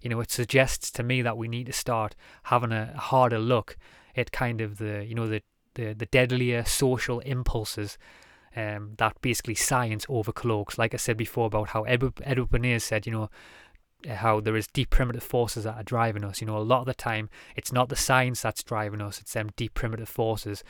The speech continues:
A lot of people are, are based in them deep root fears, you know, and also kind of the social impulses of greed as well, um, and people trying to profit over, over, over health and profit over people. Um, but, you know,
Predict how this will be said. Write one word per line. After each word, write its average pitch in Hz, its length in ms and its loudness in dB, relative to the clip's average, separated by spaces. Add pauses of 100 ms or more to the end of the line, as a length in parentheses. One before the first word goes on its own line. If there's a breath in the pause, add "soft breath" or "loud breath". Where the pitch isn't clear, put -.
(220 loud breath)
A 113 80 -2
lot 120 140 8
of - 80 0
people 123 280 2
are, 110 220 -2
are 113 160 -4
based 120 280 0
in 117 120 -2
them 113 180 -4
deep 123 260 -6
root 117 280 0
fears, 110 420 -2
you 107 60 -6
know, 101 180 -6 (320 loud breath)
and 117 80 -2
also 120 300 2
kind 117 240 0
of 113 80 -2
the 113 120 -4
social 123 400 0
impulses 120 520 -2
of 104 160 -2
greed 123 400 0
as 107 120 -2
well, 107 360 0 (480 loud breath)
um, 104 320 -6
and 107 100 -8
people - 240 -2
trying 110 220 0
to 110 80 -8
profit 113 400 2
over, 113 340 -2
over, 110 320 -4
over 113 260 -2
health 110 360 0
and 101 180 -8
profit - 260 -2
over 107 200 -4
people. 104 360 6 (1160 soft breath)
Um, 120 240 0
but, 127 160 0
you 127 80 -4
know, 123 240 0